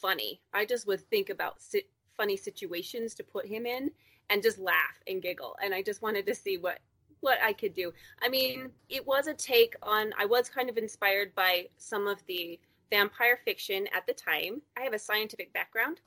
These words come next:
I worked in a blood bank for years, and a lot of blood fiction, like vampire fiction, is kind of lost on me because I'm so,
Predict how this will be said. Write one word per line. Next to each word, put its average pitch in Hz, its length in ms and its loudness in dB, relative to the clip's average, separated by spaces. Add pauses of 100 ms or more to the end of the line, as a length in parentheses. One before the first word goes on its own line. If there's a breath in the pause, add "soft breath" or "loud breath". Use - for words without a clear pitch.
I 220 80 4
worked 269 240 2
in 233 100 2
a 190 60 2
blood 196 260 0
bank 165 320 -2 (160)
for 226 100 2
years, 185 300 6 (100)
and 180 420 4 (200)
a 208 60 0
lot 220 200 6
of 240 100 4 (180)
blood 226 440 4
fiction, 160 520 -8 (120)
like 175 160 -4 (200)
vampire 196 360 4
fiction, 165 280 -12
is - 80 -20
kind 185 160 -2
of 170 80 -2
lost 170 320 -4
on 156 80 -8
me - 120 -10
because 202 280 -8
I'm 190 120 -2
so, 185 300 0